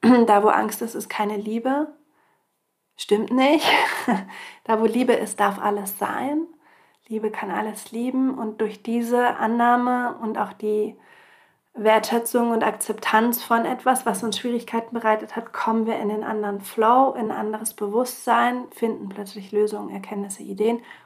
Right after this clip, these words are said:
Und Dankbarkeit übrigens ist eine große Lehrerin, uns auch in schwierigen Situationen zu zeigen, was wir da alles leisten, was wir geschafft haben, wie gut es schon ist, ähm, wie viele Ressourcen wir schon entwickelt haben, wie viel wir schon gelernt haben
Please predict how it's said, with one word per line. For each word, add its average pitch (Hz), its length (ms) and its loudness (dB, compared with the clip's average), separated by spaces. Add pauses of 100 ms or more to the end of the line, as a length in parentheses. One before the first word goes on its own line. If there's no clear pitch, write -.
(120)
Und 202 160 -2
Dankbarkeit 247 760 2
übrigens 220 680 -10
ist 208 160 -12
eine 208 200 -4
große 247 540 4
Lehrerin, 220 720 -4 (480)
uns 214 240 0
auch 226 280 4
in 220 80 -6
schwierigen 240 480 -4
Situationen 214 680 -4
zu 208 200 -10
zeigen, 196 540 -6 (400)
was 196 360 2
wir 254 160 0
da 240 180 2
alles 220 400 -2
leisten, 214 600 -4
was 208 200 -8
wir 214 100 -4
geschafft - 540 -4
haben, 220 340 0
wie 220 80 -4
gut 226 280 -2
es 220 140 -8
schon 214 200 -6
ist, 233 380 0 (480)
ähm, 214 340 4
wie 214 160 4
viele 240 580 4
Ressourcen 233 580 2
wir 226 100 4
schon 233 160 -2
entwickelt 226 520 0
haben, 226 140 2
wie 220 80 2
viel 226 240 0
wir 220 100 0
schon 220 260 -4
gelernt 214 600 4
haben 202 460 4